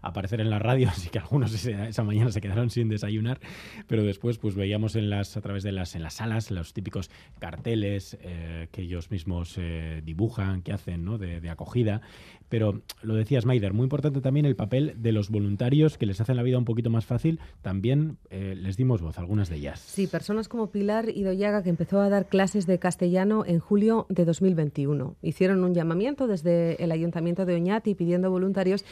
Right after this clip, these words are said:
Speaker 2: y ella se apuntó. La experiencia es un grado porque ha sido andereño de la ikastola Txantxiku durante cuarenta y cuatro años y el principal objetivo para, para cualquier persona en espera de asilo es poder desenvolverse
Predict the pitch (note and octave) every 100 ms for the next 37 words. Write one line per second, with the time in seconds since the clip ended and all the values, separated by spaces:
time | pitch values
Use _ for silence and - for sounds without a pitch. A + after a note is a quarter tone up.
0 | - - E3+ F3+ A3+ A3 E3+ - D3+ C#3+
1 | D3 - - - - - F#3 F#3 A3 A#3
2 | C4+ C#4+ G#3+ G3 G3+ A3+ G3+ B3 F#3 E3+
3 | F3+ F3 G#3+ G#3 G3 E3+ F3+ F#3+ E3+ A3
4 | G#3 F3 D#3 D#3 D3+ D3+ - F3+ F3 -
5 | G3 G#3 F3+ D#3+ - G#3+ B3 F#3+ F3 F3
6 | F3 - G#3 F#3+ F#3 F3+ F3 F3 E3+ -
7 | A3+ A#3 G#3+ D#3 D3+ D3+ - - - -
8 | F#3+ F3 F3+ F3+ G3 A3+ B3 - - G#3
9 | - F#3 A#3+ G3 E3+ E3 D#3+ D#3 D3+ -
10 | F3 E3+ - F3 E3+ G3+ G3+ G3+ - G3
11 | - A#3 F#3 D3+ - F3+ F3+ F#3 F#3 E3+
12 | G3+ F#3+ F#3 - F3+ F#3+ F3+ E3+ - D#3+
13 | D#3+ F3 F3 F3